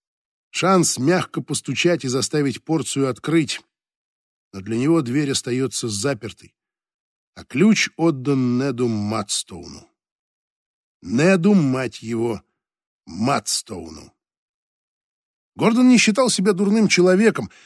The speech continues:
но в последнее время его стали посещать нехорошие мысли. Он утратил способность думать о потрясении, испытанном им, когда отец свалился на пол, рыча от боли и хватаясь за горло.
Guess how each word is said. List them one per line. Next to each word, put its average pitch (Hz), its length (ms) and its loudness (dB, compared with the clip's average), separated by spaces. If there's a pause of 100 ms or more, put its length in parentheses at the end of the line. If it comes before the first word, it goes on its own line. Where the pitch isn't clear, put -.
(260)
но 117 60 -10
в - 60 -14
последнее 180 460 4
время 185 300 4
его 156 180 2
стали 160 260 0
посещать 135 540 -2
нехорошие 143 520 -2
мысли. 139 360 -2 (840)
Он 120 100 0
утратил 196 360 4
способность 175 600 2
думать 190 340 4
о 147 40 0
потрясении, 151 680 2
испытанном 139 640 0
им, 185 340 2 (380)
когда 127 260 0
отец 156 300 2
свалился 139 500 0
на 156 240 2
пол, 135 220 -2
рыча 127 360 -2
от 113 120 -4
боли 135 300 0
и 120 40 -2
хватаясь 120 500 -4
за 104 200 -4
горло. 110 400 -4